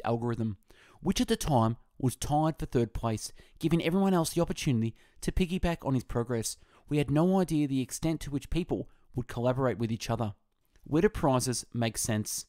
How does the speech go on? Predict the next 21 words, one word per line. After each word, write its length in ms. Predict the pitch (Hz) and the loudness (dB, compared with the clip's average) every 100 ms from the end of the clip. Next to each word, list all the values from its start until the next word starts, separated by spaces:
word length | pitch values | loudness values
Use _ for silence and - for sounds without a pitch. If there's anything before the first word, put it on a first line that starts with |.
| _ _ - | _ _ -8
Prizes 480 | - 160 175 175 165 | 0 2 2 0 -4
are 80 | 139 | 0
not 180 | 131 - | 2 2
panaceas. 680 | 135 120 - 117 110 - - - - - - | 0 0 0 -2 -2 -4 -8 -16 -20 -16 -2
Many 200 | 151 202 | 0 2
challenges 500 | - 180 170 165 151 | 0 0 0 -2 -4
are 80 | - | -4
too 160 | - | -4
complicated 600 | 139 156 160 - 170 165 - | 0 0 0 -2 -2 -4 -6
to 80 | |
be 100 | - | -8
prizable, 580 | 113 - 175 170 175 190 - _ _ | -4 2 2 2 0 -2 -4 _ _
and 120 | - | 0
others 300 | 170 180 180 | 2 2 0
require 380 | 196 - 165 160 | -2 -2 0 0
teams 340 | - 135 123 - | 0 0 -2 -2
to 120 | 117 | -2
raise 420 | 120 139 131 - - | 0 0 0 -4 -12
too 200 | - - | -4 0
much 240 | 202 208 - | 0 0 -2
money 260 | 120 110 | -2 -4